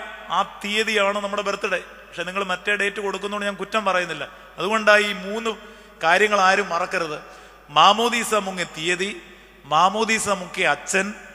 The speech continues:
മാമോദീസ മുങ്ങിയ പേര്, ഇത് മൂന്നും മറക്കരുത്. ഇത് മൂന്നും അറിയാവുന്ന ഒരുന്ന് കൈവോക്കാം. സന്തോഷം, ഒരാൾ മാത്രമുണ്ട്. എന്തൊക്കെയാ ഞാൻ ഒന്നുകൂടെ പറയാം. മാമോദീസ മുങ്ങിയ തീയതി, മാമോദീസ മുക്കിയ അച്ഛൻ,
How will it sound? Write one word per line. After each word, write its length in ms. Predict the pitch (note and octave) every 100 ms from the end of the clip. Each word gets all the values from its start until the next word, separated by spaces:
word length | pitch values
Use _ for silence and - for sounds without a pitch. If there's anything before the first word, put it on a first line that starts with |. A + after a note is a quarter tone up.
| -
മാമോദീസ 640 | C#3 D3 D#3+ F3 F3+ E3+
മുങ്ങിയ 340 | E3+ D3+ D#3 D3
പേര്, 420 | - C3+ C#3 C3
ഇത് 140 | C3
മൂന്നും 460 | C3 C3 C#3 D3 B2
മറക്കരുത്. 520 | A#2 A2 A#2 G#2+ - _ _ _ _ _ _
ഇത് 80 | D#3
മൂന്നും 320 | D#3 D3 D#3
അറിയാവുന്ന 360 | C#3+ C#3 C#3+ C#3+
ഒരുന്ന് 200 | C3+ C#3+
കൈവോക്കാം. 540 | B2+ B2+ A#2+ A#2 A#2 A#2 _ _ _ _ _ _ _ _ _ _ _ _ -
സന്തോഷം, 340 | A2+ G#2+ - -
ഒരാൾ 320 | A2+ A2+ A2
മാത്രമുണ്ട്. 640 | G#2+ G#2+ - G2 - -
എന്തൊക്കെയാ 300 | C3 D#3 E3
ഞാൻ 140 | D#3 D#3
ഒന്നുകൂടെ 260 | D#3 F#3
പറയാം. 340 | F3+ C3+ C#3 F#3+ - - - - - - C3+
മാമോദീസ 600 | C3+ F3+ G#3+ A3+ A3 A3
മുങ്ങിയ 340 | G3 F3+ E3 -
തീയതി, 460 | D3+ E3+ F3 G#3+ - - - - -
മാമോദീസ 580 | C3+ D3+ F#3 G#3+ G#3+ G3+
മുക്കിയ 380 | G3 F3 - E3
അച്ഛൻ, 360 | C#3 - G3